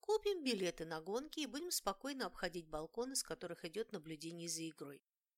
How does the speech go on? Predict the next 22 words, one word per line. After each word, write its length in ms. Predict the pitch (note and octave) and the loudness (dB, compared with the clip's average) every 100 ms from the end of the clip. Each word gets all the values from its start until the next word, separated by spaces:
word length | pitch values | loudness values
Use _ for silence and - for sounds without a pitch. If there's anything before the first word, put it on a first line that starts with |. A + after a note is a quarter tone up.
| _ _ _ _ | _ _ _ _
Где-нибудь 540 | D#3 D3+ D3+ D#3 D#3+ D#3+ | -8 -6 -6 -8 -6 -6
обязательно 580 | D3+ D3 D#3+ G3+ D#4+ | -4 -4 -2 -4 -2
наткнемся 600 | C#4+ G3+ - D#3+ E3 - | 0 0 -2 -8 -4 -2
на 100 | F#3+ | -2
нашего 360 | F3+ F3+ - G3+ | -2 2 0 0
беглеца", 640 | G#3 B3 B3+ B3+ D#4 A#3 - _ _ _ - | -6 -6 -4 0 0 0 -4 _ _ _ -4
шепнул 360 | - - G3+ E3+ | 0 0 0 -2
ей 180 | D#3+ D#3+ | -2 -4
на 160 | D#3+ D3 | -4 -6
ухо 220 | - D#3 | -6 -8
Тор, 300 | - B3+ C4 _ _ _ | 0 0 -2 _ _ _
скользнув 540 | - - E4+ D4+ E4+ | -6 0 0 0 -4
горячей 460 | - E4+ F#3 F3+ G3+ | -2 2 2 2 0
ладонью 440 | G3+ D#3 D3 D#3 | 0 0 -4 -6
по 160 | - D#3 | -6 -6
талии. 460 | - C3+ B2+ - - _ _ _ _ _ _ _ _ | -6 -8 -10 -16 -20 _ _ _ _ _ _ _ _
Невесело 540 | C#4 D#4 C#4+ B3 F3+ D#3+ | -4 0 2 2 0 -2
усмехнувшись, 800 | - D#3 E3 A3+ A#3 - G3+ | -4 -4 -6 -4 -2 -2 -2
Елена 280 | - F3 E3+ | 0 0 0
подумала 480 | - D#3+ E3+ D#3+ D3+ | -2 -2 -4 -4 -6
о 60 | D3+ | -4
том, 280 | A3+ A#3 | -4 -4